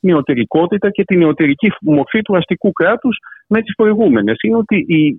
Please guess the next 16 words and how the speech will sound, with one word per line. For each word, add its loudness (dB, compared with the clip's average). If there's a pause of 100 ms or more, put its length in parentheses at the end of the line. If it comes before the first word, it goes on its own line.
(120)
οι -2
λαϊκές 0
τάξεις, 0
ο 0
λαός, 2
οι -4
λαϊκές 0
μάζες 0
είναι 2
μέσα 0
στην -6
πολιτική -4 (120)
ζωή, -2
είναι, 0
αναγνωρίζονται 0 (340)
ως -2